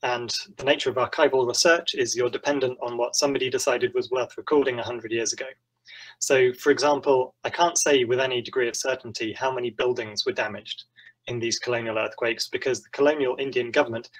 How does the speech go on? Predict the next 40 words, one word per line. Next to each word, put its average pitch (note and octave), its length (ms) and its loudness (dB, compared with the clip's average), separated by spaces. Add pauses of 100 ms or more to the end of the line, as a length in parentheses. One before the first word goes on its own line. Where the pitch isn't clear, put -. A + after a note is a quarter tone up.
(200)
didn't C#3 260 -2
do B2 180 -2
building A#2+ 340 -2
censuses. - 720 -4 (320)
And C3 80 -2
in B2+ 80 -2
fact, - 320 6
after B2 300 0
the A2+ 280 -2
Bihar C3+ 340 2
earthquake, A#2 520 -2 (400)
the C3+ 60 2
official C3+ 340 0
report C#3 480 6
on B2 320 -4
the A2+ 320 -2
hazard A#2 340 -4 (920)
event, B2 400 -2 (160)
um, A#2+ 280 -2
says B2 280 2
explicitly, A#2+ 680 0 (280)
"We B2+ 100 -4
did B2 160 0
not B2+ 160 -2
try A#2+ 140 -2
and A2+ 100 -6
count A#2 180 -4
the B2 60 -14
buildings A#2 440 -4
because A#2 400 -2
we B2 100 -2
had A2+ 160 -4
no A#2 140 -4
idea." A#2 360 -4 (680)
Um, G#2+ 340 -8 (260)
as C#3 120 2
I've C3+ 140 6
already C3+ 220 8
indicated, B2+ 680 0 (160)
uh, A#2 280 -2